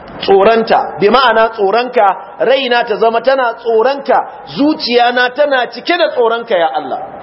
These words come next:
Idan zuciya na cike da tsoron Allah, za ta yi tsafi, za ta yi shirka, za ta yi zalunci, za ta yi keta, za ta yi zina, za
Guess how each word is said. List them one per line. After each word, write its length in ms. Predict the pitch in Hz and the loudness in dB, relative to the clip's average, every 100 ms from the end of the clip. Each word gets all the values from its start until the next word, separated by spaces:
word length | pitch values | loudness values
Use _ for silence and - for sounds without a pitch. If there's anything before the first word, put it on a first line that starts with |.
| - - - | -14 -12 -4
Idan 360 | - 233 285 311 277 | -2 2 4 2 2
zuciya 640 | 349 349 - 277 277 302 | 0 0 -2 0 2 2
na 200 | 285 247 | 0 -2
cike 260 | - 226 294 | -6 -4 0
da 120 | 294 | 0
tsoron 340 | 277 233 233 240 | 0 2 2 0
Allah, 400 | 254 262 233 - - - - - - - - - 123 123 | -2 2 0 0 -4 -14 -16 -16 -14 -14 -12 -10 -6 0
za 140 | 156 262 | 2 2
ta 100 | 269 | 2
yi 100 | 254 | 0
tsafi, 400 | 254 277 294 294 330 - - - - - - - - - - - - - - 117 | 0 0 0 -2 -6 -12 -18 -20 -18 -16 -14 -14 -14 -12 -12 -14 -14 -12 -10 -2
za 160 | 139 269 311 | 2 4 2
ta 80 | 285 | 2
yi 120 | 262 | 0
shirka, 400 | 262 330 330 320 311 - - - - - - - - - | 0 -2 0 0 0 -4 -12 -14 -16 -14 -14 -12 -12 -10
za 260 | 135 139 277 320 | -2 2 2 2
ta 80 | 320 | 0
yi 120 | 277 | 0
zalunci, 640 | 254 302 311 339 339 330 320 320 - - - - - - - - | 2 0 0 -4 -6 -4 -4 -6 -18 -20 -18 -16 -14 -14 -12 -2
za 220 | 143 294 330 | 2 2 2
ta 100 | 311 | 0
yi 120 | 320 | -2
keta, 400 | 302 269 262 311 359 - - - - - - - - 143 | -2 0 2 2 0 -4 -10 -14 -14 -14 -12 -8 -2 2
za 140 | 269 339 | 2 2
ta 80 | 302 | 0
yi 120 | 311 | 0
zina, 320 | 277 269 294 359 - - - - - - - - 262 | 0 0 2 0 -4 -14 -16 -16 -16 -14 -12 -8 -2
za 160 | 190 | 2